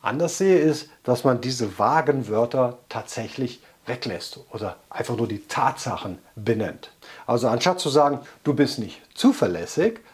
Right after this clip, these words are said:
kann man sagen, "Du hast gesagt, dass du mir die E-Mails bis elf Uhr schickst und ich habe sie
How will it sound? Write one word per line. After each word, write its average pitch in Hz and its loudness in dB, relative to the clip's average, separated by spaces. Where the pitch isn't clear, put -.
kann 113 -8
man 117 0
sagen, 120 2
"Du 139 6
hast 220 4
gesagt, 143 4
dass - 0
du 139 0
mir 127 4
die 127 -4
E-Mails 127 0
bis - -6
elf 113 -8
Uhr 123 -6
schickst - -6
und 110 -8
ich 104 -8
habe 107 -8
sie 120 -6